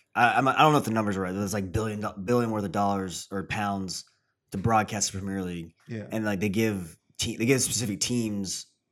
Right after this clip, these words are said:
Speaker 1: like, diff-, like, more T V day,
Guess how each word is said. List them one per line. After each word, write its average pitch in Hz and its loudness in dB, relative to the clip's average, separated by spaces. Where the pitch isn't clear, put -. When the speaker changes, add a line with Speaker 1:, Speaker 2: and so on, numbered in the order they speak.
Speaker 1:
like, 82 -10
diff-, 101 -4
like, 95 -4
more 107 -2
T 107 -2
V 101 -2
day, 90 -8